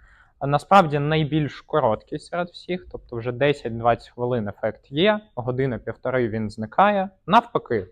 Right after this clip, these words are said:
допомагає роз'єднати емоції і досвід і так раціонально подивитись під іншим кутом, так, знаєте,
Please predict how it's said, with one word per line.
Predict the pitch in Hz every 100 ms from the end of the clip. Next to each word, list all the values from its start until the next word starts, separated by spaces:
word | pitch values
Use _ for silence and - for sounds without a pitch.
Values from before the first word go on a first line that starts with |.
| -
допомагає | 127 123 147 147 156
роз'єднати | 139 127 131 131 127 101 -
емоції | 107 110 107 - 123
і |
досвід | 131 202 226 - 180 - _ _ _ _ _ _ -
і | 123
так | 127 - - _ -
раціонально | 180 175 - 175 196 196 175
подивитись | - 120 117 117 117
під | - 120
іншим | 117 113 - 120
кутом, | - - 180 180
так, | - 123 -
знаєте, | 208 139 143 - 110